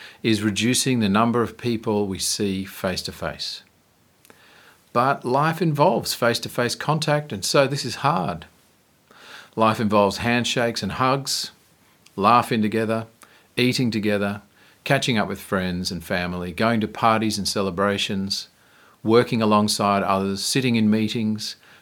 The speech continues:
and seeing each other at church, sharing coffee, cake.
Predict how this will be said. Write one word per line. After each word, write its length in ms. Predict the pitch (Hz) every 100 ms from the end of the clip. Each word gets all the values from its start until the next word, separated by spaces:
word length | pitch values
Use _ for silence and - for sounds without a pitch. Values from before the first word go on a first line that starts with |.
| _
and 300 | 104 104 107
seeing 320 | - 135 123
each 160 | 113 107
other 240 | 107 98
at 100 | 98
church, 640 | 98 - 90 85 85 - -
sharing 440 | - - 98 92 85
coffee, 500 | 98 87 90 82 80
cake. 580 | - 80 78 80 -